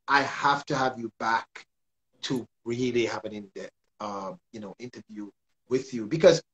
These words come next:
I think it's really important. Um, one of the reasons why, uh, we came up with the Royals in Concert is that we, we say the Royals in Concert uniting the world through global music. And, um, to have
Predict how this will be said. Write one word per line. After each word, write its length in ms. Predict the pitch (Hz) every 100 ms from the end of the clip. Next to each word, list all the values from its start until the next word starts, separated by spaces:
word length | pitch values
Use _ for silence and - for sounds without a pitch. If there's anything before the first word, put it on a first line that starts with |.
| -
I 120 | 156
think 220 | - 233
it's 140 | 226 170
really 200 | 196 196
important. 720 | 165 - 170 165 165 156 - -
Um, 340 | 127 123 123
one 120 | 139
of 60 | 170
the 60 | 175
reasons 300 | 175 156 127
why, 340 | 135 131 131 - _ _ _
uh, 160 | 120 120
we 80 | 123
came 200 | 123 143
up 80 | 139
with 100 | 135
the 80 | 123
Royals 280 | 120 117 110
in 80 | 110
Concert 500 | - 117 - 117 110 -
is 300 | 123 117 - -
that 120 | 123 - - 131
we, 140 | 147
we 120 | 139
say 200 | 147 180
the 80 | 151
Royals 300 | 165 180 175
in 80 | 175
Concert 520 | 165 160 156 151 143 - _ _
uniting 420 | 127 135 139 135 131
the 80 |
world 220 | 127 123 123
through 120 | 117 -
global 240 | 113 104
music. 280 | 104 101 - _ _ _ _ _ _ _ _ _ -
And, 360 | 120 120 117 - -
um, 300 | 120 117 117
to 100 | 131
have 760 | - - 151 143 143 135 147